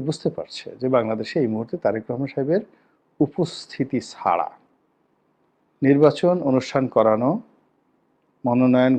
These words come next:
ঘোষণা করা, ফলাফল দলের পক্ষে আনা অসম্ভব বিষয়। কিন্তু দেশের যে সার্বিক রাজনীতি, সেই রাজনীতি ক্রমশ বিএনপির নিয়ন্ত্রণের বাইরে চলে যাচ্ছে। ফলে তারেক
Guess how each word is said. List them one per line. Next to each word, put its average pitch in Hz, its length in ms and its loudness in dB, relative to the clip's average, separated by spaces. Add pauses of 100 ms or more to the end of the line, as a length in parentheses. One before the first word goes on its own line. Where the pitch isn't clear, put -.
ঘোষণা 127 340 -4 (100)
করা, 123 240 4 (1200)
ফলাফল 135 440 2 (100)
দলের 113 300 0
পক্ষে - 260 -4 (100)
আনা 120 160 -2 (1300)
অসম্ভব - 440 -12 (140)
বিষয়। - 300 -18 (960)
কিন্তু 185 240 6 (600)
দেশের 175 280 2
যে 190 140 0
সার্বিক 226 380 2
রাজনীতি, 101 420 -4 (440)
সেই 156 220 0
রাজনীতি 117 320 -2 (100)
ক্রমশ 202 280 2 (800)
বিএনপির 127 480 2 (100)
নিয়ন্ত্রণের 110 540 -2
বাইরে 98 260 -4
চলে 92 200 -12
যাচ্ছে। - 200 -14 (100)
ফলে 175 220 -2
তারেক 139 200 4